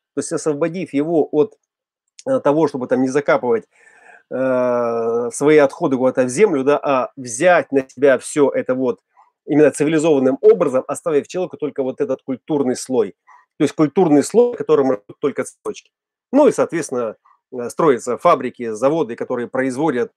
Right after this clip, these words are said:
э, нужные стиральные машины, холодильники и всё остальное, что позволяет нам не ковыряться в земле, не копошиться, как бы, да, а подниматься над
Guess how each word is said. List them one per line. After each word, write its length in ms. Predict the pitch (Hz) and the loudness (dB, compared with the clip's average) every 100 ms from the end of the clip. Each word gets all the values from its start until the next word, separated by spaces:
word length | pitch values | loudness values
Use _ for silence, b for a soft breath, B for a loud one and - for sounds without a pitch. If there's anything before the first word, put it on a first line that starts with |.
| 127 | -6
э, 500 | 123 117 113 113 117 | -4 -4 -6 -6 0
нужные 680 | 139 165 151 120 120 113 107 _ _ _ _ | 2 4 2 0 -2 -2 -6 _ _ _ _
стиральные 480 | - 147 147 131 127 | -2 2 2 2 2
машины, 340 | 135 160 135 | 0 0 -2
холодильники 580 | 120 135 135 131 123 - | 0 -2 -2 -4 -6 -8
и 20 | |
всё 140 | 117 135 | -8 -8
остальное, 360 | - 143 131 | -4 -2 -2
что 120 | 113 - | -4 -6
позволяет 520 | 135 147 143 120 156 | -2 0 2 0 2
нам 240 | 147 120 b b 139 | 2 2 b b -2
не 100 | 139 | 2
ковыряться 480 | 147 147 135 - | 6 6 4 2
в 40 | 123 | 0
земле, 360 | 131 147 269 | 2 4 4
не 100 | 254 | 4
копошиться, 580 | 214 175 143 165 156 - | 2 -2 -6 -8 -10 -10
как 140 | 127 117 | -12 -8
бы, 80 | 143 | 0
да, 200 | 262 277 B B B - | 2 2 B B B 0
а 220 | 208 185 _ _ _ | 2 2 _ _ _
подниматься 720 | 160 135 151 196 233 - 196 _ - | -2 2 0 0 -2 -4 -10 _ -12
над 260 | 131 131 | -8 -8